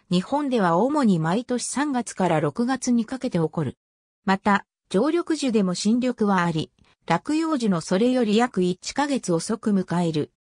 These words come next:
例えば、お茶の葉は五月あたりに出る新芽が原料である。季語しての新緑は、夏の季語。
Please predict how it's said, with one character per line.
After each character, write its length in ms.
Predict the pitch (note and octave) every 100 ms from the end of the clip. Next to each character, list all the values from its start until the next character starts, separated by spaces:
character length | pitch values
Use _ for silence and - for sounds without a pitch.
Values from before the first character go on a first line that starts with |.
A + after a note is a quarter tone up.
| _ _ _ - A3+
例 160 | D#4 D#4
え 40 |
ば、 220 | G#3+ F3+ F3+ _ -
お 80 | F3+
茶 160 | B3+
の 100 | C#4
葉 160 | - A#3+
は 140 | B3+
五 160 | B3+ C#4+
月 280 | D4 - A#3
あ 120 | A3
た 120 | C#4
り 120 | A#3
に 120 | F3+
出 140 | D#3+ G#3+
る 140 | A3+
新 320 | G#3 G3+ A#3
芽 100 | A#3+
が 160 | A3 G3+
原 240 | F3+ G#3+
料 220 | A#3 B3 G#3+
で 120 | D#3
あ 120 | C#3+
る。 180 | C3 - _ _ _ _
季 100 | -
語 120 | B3 B3+
し 120 | -
て 100 | B3
の 140 | G#3+
新 220 | F#3 F#3
緑 320 | G3 F#3+ F#3+ E3+
は、 180 | D#3+ - _ _
夏 340 | F3 E3+ - D4+
の 160 | A#3+
季 160 | - F#3
語。 240 | D#3+ D3+